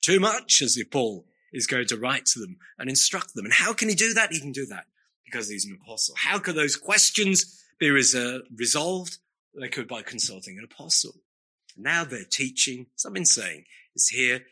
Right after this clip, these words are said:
in the Bible for us to be able to best as we can with the light that we have to understand it, apply it,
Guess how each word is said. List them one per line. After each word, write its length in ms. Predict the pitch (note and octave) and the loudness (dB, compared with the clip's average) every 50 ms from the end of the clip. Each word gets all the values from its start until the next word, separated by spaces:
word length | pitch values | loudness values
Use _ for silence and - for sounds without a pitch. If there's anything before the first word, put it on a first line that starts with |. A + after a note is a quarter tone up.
| _ _ _ _ _ _ | _ _ _ _ _ _
in 160 | - B2+ B2+ | -6 -4 -4
the 80 | C3 B2+ | -4 -6
Bible 480 | A2+ B2 B2 B2+ A#2+ A#2 A2+ C#3+ - - _ _ _ _ _ _ | -8 -8 -8 -8 -8 -10 -10 -14 -16 -18 _ _ _ _ _ _
for 160 | - C3 A#2 | -20 -18 -8
us 180 | B2 B2 - - | -2 -2 -2 -2
to 60 | - | -2
be 100 | A2 A2+ | -2 -2
able 200 | A#2+ B2 A#2 A#2 A2 | -2 -2 -2 -2 -4
to 220 | A2 A2+ G#2 G2 - _ _ _ _ _ _ _ _ _ _ - | -4 -4 -4 -8 -12 _ _ _ _ _ _ _ _ _ _ 0
best 380 | - - - - - - - | 4 8 8 8 8 6 4
as 140 | F#3+ G3+ D#3+ | 2 2 2
we 120 | E3+ F#3+ F3 | 2 0 0
can 440 | - - E3+ E3+ E3+ E3+ F3 E3+ - - - _ _ - | 0 0 2 4 4 4 2 0 -4 -10 -20 _ _ 0
with 160 | D3+ D#3 C#3 | 0 2 4
the 120 | D3+ C#3+ | 4 4
light 340 | C#3 C#3 D#3 G3 A3 A#3 - - | 4 4 4 4 2 0 -2 -4
that 140 | F3 E3+ G#2 | -6 -4 -2
we 140 | A2+ A#2 A2 | -4 -4 -2
have 440 | - - A2 G2+ F2+ E2+ - - - _ _ _ _ _ - | -4 -6 -6 -10 -12 -12 -14 -16 -16 _ _ _ _ _ -16
to 80 | - G#2+ | -14 -14
understand 540 | G2+ G2+ - - - - C#3 D3 D#3 D3+ | -4 0 2 4 4 4 2 0 -2 -4
it, 140 | D3+ D3+ C#3+ _ _ _ _ _ _ _ | -8 -14 -18 _ _ _ _ _ _ _
apply 420 | _ - - - C#3 C3 C3 B2+ | _ -14 -6 -6 -4 -4 -2 -4
it, 220 | B2 B2 F#2 F#2+ | -4 -4 -6 -8